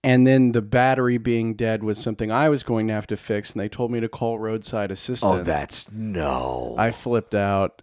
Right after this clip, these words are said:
Speaker 1: Uh,
Speaker 2: No. You, it never turned on, but because you had signed the paperwork, it's
Speaker 1: Yeah,
Speaker 2: your fault.
Speaker 1: it was my, it was after, you know, nine A M. I'd signed the car,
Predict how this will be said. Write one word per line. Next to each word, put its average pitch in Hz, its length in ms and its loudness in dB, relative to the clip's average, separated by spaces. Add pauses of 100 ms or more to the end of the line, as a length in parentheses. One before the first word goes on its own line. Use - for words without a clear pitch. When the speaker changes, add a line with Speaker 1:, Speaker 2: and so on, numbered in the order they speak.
(100)
Speaker 1:
Uh, 110 520 0
Speaker 2:
No. 104 680 6
You, 127 200 0 (760)
it 156 160 4
never 139 480 8
turned 131 320 4
on, 110 200 10
but 120 140 4
because 104 360 4
you 110 80 8
had 104 100 4
signed 101 360 2
the 95 60 0
paperwork, 110 600 4
it's 113 160 4
Speaker 1:
Yeah, 104 140 4
Speaker 2:
your 95 160 4
fault. 92 320 4
Speaker 1:
it 117 60 8
was 113 200 0
my, 113 360 2
it 113 80 0
was 110 200 2
after, 110 420 0
you 113 140 -2
know, 110 160 0
nine 107 300 0
A 110 180 2
M. 156 300 4
I'd 101 260 -2
signed 104 420 -2
the 98 60 -6
car, 143 680 2